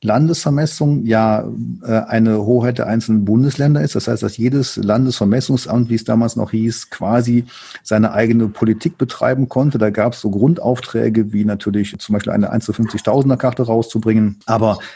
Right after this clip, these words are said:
diese Freizeitkarten und sowas, das waren ja dann Möglichkeiten für die einzelnen Landesvermessungsämter.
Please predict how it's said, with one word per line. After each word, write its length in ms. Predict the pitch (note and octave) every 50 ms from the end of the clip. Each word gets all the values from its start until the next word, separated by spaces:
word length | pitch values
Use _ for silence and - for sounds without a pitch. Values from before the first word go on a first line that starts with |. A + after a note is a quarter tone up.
| - _
diese 180 | - A2+ G#2 G2+
Freizeitkarten 880 | - - - - A#2+ C3 - C#3+ B2 - - B2 B2+ - - - A#2
und 120 | A2 G#2+ G#2+
sowas, 280 | A2 G#2 G#2 G#2 G2+
das 240 | G2+ G2 F#2+ - G2+
waren 240 | G2+ G#2 G#2+ A2 G#2+
ja 80 | G#2 G2+
dann 360 | G2 F#2+ G2 G#2 G#2+ A2 - - - _ _
Möglichkeiten 760 | - G#2 A2+ A#2 A#2 - A2 - - - G#2 G#2+ - A2 G#2+
für 100 | - G#2
die 120 | G#2 -
einzelnen 580 | - F2+ G2 G2+ - - G#2+ G#2+ A2 A2 A2 - - - _ _ -
Landesvermessungsämter. 1600 | - G2+ G#2+ B2+ B2+ B2 A#2+ - G#2 F#2+ F2+ F2 - F#2+ F2 - - F2 F2 E2+ E2 - - - G2+ G2+ G2+ G2+ F#2 D2 - -